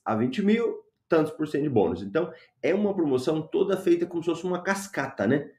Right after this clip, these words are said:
Então, eles vão colocando os pontos pra você fazer a transferência.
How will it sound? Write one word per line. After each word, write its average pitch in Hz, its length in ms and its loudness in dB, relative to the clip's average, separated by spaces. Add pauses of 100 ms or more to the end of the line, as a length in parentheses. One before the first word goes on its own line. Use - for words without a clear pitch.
(220)
Então, 120 140 2
eles 135 180 2
vão 147 260 2
colocando 123 460 2
os 139 140 0
pontos 175 440 4
pra 170 200 -2
você 151 320 0
fazer 135 600 2 (400)
a 120 140 2
transferência. 120 800 0